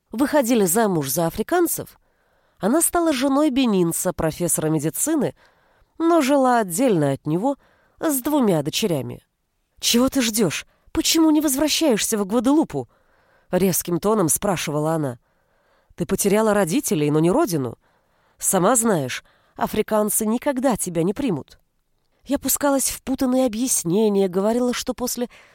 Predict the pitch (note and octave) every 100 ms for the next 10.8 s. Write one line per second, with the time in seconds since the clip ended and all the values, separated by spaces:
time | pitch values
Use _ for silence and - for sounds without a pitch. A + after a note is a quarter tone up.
0 | - - B3+ B3+ - B3+ A#3 B3 - B3
1 | - - _ - G3+ A#3+ G#3 A#3 B3 -
2 | B3+ B3+ B3 - C4+ A#3+ - - B3 A3+
3 | A#3+ - _ F3 D#3 G3+ G#3+ G#3 G3 -
4 | G3 G3 F#3 F3+ E3+ D#3 - _ _ _
5 | _ _ _ - - C4+ C4+ - B3+ -
6 | A#3 B3 A3+ D4 F3+ D#3+ - - _ _
7 | C#4 C#4 C4 C#4 - C4 C4+ B3 - C#4+
8 | D4+ F3 C3+ _ _ _ _ _ C4+ B3+
9 | - A#3+ - G#3+ B3 A3 F#3+ - A3 F3+
10 | G#3 G#3+ - A#3+ - A3 A#3